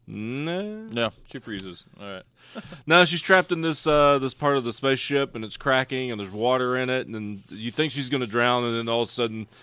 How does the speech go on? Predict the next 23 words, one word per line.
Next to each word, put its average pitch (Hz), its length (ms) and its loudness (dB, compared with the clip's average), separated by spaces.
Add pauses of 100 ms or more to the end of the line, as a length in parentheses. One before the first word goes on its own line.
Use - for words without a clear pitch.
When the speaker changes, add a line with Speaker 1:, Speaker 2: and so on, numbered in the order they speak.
(180)
Speaker 1:
it 104 240 -4
bursts 147 380 2
open, 123 400 2
and 110 420 -2
of 101 160 -8
course 120 220 -4
it's 113 160 -12
super 226 320 -6
cold 175 240 4
in 131 80 -8
space, 143 340 0
turns 127 260 0
out, 117 280 2 (420)
uh, 123 260 4
and 117 180 -6
Speaker 2:
It - 40 -10
Speaker 1:
all 143 160 6
the 135 80 2
Speaker 2:
just 127 80 2
Speaker 1:
water 135 200 8
Speaker 2:
flash 127 180 10
Speaker 1:
freezes, 131 320 2
Speaker 2:
freezes. 104 280 -4